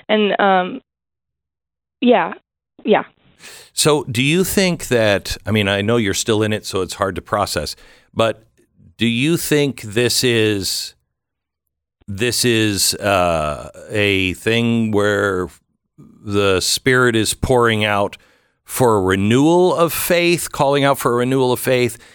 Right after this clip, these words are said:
Speaker 2: Is it a thing because there's so much darkness in the world? What, what do you, or is it just a personal thing and everyone approaches it differently?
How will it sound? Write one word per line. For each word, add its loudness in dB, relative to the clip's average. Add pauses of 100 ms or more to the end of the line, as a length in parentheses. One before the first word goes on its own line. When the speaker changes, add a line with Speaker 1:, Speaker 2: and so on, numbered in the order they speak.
(160)
Speaker 2:
Is 0
it 0
a 0
thing -2
because -2 (600)
there's -2
so 0
much -2
darkness 0
in 0
the 2
world? 2
What, -2
what 0
do -4
you, 0 (320)
or 4
is 0
it -2
just 0
a 0 (140)
personal 2
thing 0
and -2
everyone 0
approaches 0
it -2
differently? -6